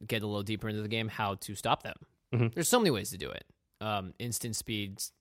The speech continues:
Speaker 1: s-, a lot of stuff. Like, uh, even just, like, a, a Krosan grip, you know, something with split second.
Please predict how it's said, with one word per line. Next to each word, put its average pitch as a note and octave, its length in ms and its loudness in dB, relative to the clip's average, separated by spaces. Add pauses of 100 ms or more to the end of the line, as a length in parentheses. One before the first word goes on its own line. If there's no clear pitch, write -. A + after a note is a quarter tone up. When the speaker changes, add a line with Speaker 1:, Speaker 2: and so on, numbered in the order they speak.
(140)
Speaker 1:
s-, - 100 -2
a A#2+ 40 -4
lot A2+ 200 4
of A2 40 2
stuff. F#2+ 280 -2
Like, A2 240 -2
uh, A2+ 280 0
even D3+ 200 2
just, C#3+ 200 2
like, B2+ 200 2
a, A#2 180 4 (800)
a G#2+ 60 -4
Krosan C3 340 4
grip, F#2 240 -2
you G2+ 80 -4
know, G#2 80 0
something A2+ 200 0
with G#2 120 -2
split - 320 -4
second. F#2 520 -2